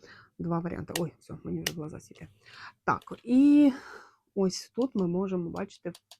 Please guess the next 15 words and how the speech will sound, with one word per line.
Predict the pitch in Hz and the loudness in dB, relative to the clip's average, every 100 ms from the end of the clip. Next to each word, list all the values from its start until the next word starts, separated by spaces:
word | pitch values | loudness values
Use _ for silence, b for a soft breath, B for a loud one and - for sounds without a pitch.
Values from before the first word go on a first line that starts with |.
| _ _ | _ _
вмикати | 170 175 185 | -12 -8 -8
перехідник. | 180 175 165 - 165 156 - - B B B B B - | -10 -10 -12 -12 -12 -12 -12 -20 B B B B B -12
Можна | 202 170 | -6 -6
розбирати, | 196 226 349 349 | -6 -6 -8 -6
ну, | 233 202 | -2 0
її | 170 | 0
ніхто | 170 - | -4 -6
не | 175 | -6
буде | 165 170 | -4 -8
розбирати, | 165 - - - | -10 -14 -16 -16
звичайно. | - - 165 156 - - - _ _ - B B B B B | -16 -12 -10 -10 -14 -20 -20 _ _ -14 B B B B B
А, | 196 180 180 - 190 | 2 2 0 -2 4
чесно | 330 330 | 8 10
вам | 226 233 220 | 10 8 4
скажу, | - 247 285 | 6 6 8